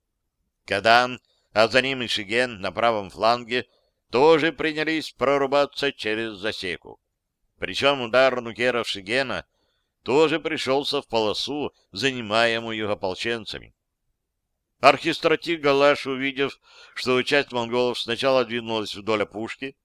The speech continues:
ему навстречу, а затем принялась прорубаться через засеку, дал команду всем конным полкам двух своих фемов атаковать монголов в конном строю.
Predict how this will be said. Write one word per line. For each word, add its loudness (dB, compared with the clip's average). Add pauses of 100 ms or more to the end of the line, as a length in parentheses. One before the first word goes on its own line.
ему -4
навстречу, -4 (420)
а 4
затем 0
принялась 2
прорубаться 2
через -4
засеку, -6 (480)
дал 6
команду 0
всем -4
конным -4
полкам 0 (340)
двух -2
своих -4
фемов -2
атаковать 0
монголов -2 (260)
в -18
конном 0
строю. -4